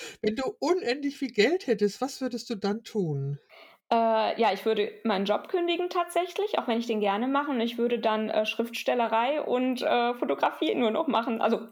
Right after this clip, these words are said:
Speaker 2: zumindest sozusagen als Hauptbeschäftigung.
Speaker 1: Hast du dir schon mal überlegt, das zusammenzubringen, Fotografie und Schreiben?
Speaker 2: Äh, ja, ähm, also es, es gibt ein Projekt, was ich gerne in der Zukunft verwirklichen möchte, aber ich bin einfach noch nicht bereit dazu.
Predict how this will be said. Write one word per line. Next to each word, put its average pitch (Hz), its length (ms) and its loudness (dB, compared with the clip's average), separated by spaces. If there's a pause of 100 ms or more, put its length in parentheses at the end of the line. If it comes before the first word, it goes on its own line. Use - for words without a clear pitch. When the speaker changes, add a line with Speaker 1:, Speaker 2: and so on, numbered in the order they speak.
(160)
Speaker 2:
zumindest 220 380 2
sozusagen 208 580 2
als - 360 -2
Hauptbeschäftigung. 202 840 -2 (840)
Speaker 1:
Hast - 180 -6
du 220 60 -8
dir 220 100 2
schon - 160 -6
mal 233 80 2
überlegt, 196 340 0
das 208 140 -4
zusammenzubringen, 208 1040 -2
Fotografie 233 680 -6
und 220 140 -6
Schreiben? 214 480 -4 (420)
Speaker 2:
Äh, 262 360 4
ja, 220 280 4 (180)
ähm, 262 240 2
also 233 200 0
es, 240 280 -4
es - 220 -8
gibt 311 200 0
ein 294 80 0
Projekt, 247 440 0
was 285 120 0
ich 269 160 -4
gerne 247 320 2
in 240 80 2
der 220 140 0
Zukunft 262 380 -4
verwirklichen 277 580 0
möchte, 269 220 0
aber 220 100 2
ich 226 100 -6
bin 226 100 0
einfach 226 260 0
noch 220 140 0
nicht 214 180 -2
bereit 185 340 0
dazu. 262 300 -2